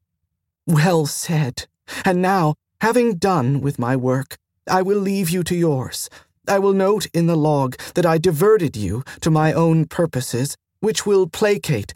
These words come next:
the head tech, should you not finish." "Thank you," Paddy said. "But I would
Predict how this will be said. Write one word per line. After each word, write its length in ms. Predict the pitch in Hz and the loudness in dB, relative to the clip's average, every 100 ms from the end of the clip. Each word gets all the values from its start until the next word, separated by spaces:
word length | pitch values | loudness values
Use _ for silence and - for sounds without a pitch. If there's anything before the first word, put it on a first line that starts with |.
| - | -6
the 80 | 156 | -4
head 340 | 131 165 143 | 0 0 -2
tech, 380 | - 160 127 - - - _ 196 | -2 -2 -2 -8 -20 -20 _ -6
should 300 | - 226 175 | -2 0 0
you 160 | 175 | 0
not 300 | 170 165 143 | 2 2 0
finish." 600 | - 185 160 101 - - - _ _ _ _ _ _ _ _ | -2 -2 -2 -2 -6 -6 -6 _ _ _ _ _ _ _ _
"Thank 400 | - 226 175 - | -4 -2 -2 -4
you," 240 | 104 98 - _ - | -10 -10 -16 _ -4
Paddy 380 | 131 104 90 | -2 0 -4
said. 360 | 95 - 101 - - _ _ _ _ - | -6 -4 -4 -8 -20 _ _ _ _ -8
"But 200 | 196 196 | -2 2
I 160 | 190 | 2
would 400 | 185 202 208 156 | 0 0 0 -2